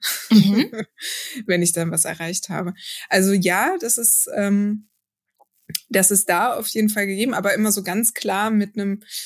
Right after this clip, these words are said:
Speaker 2: äh, Projekt verbunden, was am Ende realisiert werden muss. Ich find's natürlich interessant, wenn man eher sich sowas fragt, wie, wie will ich denn sein? Also so ähnlich, wie du grad gesagt
Speaker 1: Ah.
Speaker 2: hast, wie Chris Kampe,
Speaker 1: Ja.
Speaker 2: wo es dann eher sowas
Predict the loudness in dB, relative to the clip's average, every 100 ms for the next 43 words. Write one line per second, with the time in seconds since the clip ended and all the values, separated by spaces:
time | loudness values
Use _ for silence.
0 | -10 -2 0 0 -2 -2 0 0 -2 -4
1 | -6 -4 -4 -2 0 0 -2 -2 0 0
2 | 0 -2 -2 -2 -2 0 -2 -2 -2 -4
3 | -2 0 0 0 -4 -6 -6 -6 -2 0
4 | 0 0 -2 -2 -6 -4 -2 -4 -6 -10
5 | -14 -8 0 0 0 -2 0 -2 -2 -2
6 | -2 -2 -2 -2 -2 0 0 2 0 -2
7 | -2 -2 0 2 2 0 -4 -6 -4 -2
8 | -2 -2 -2 -2 0 2 2 2 0 -2
9 | -6 -4 -4 -2 -2 0 2 0 0 -4
10 | -14 -14 -4 0 2 2 2 2 0 0
11 | 0 -2 -4 0 2 2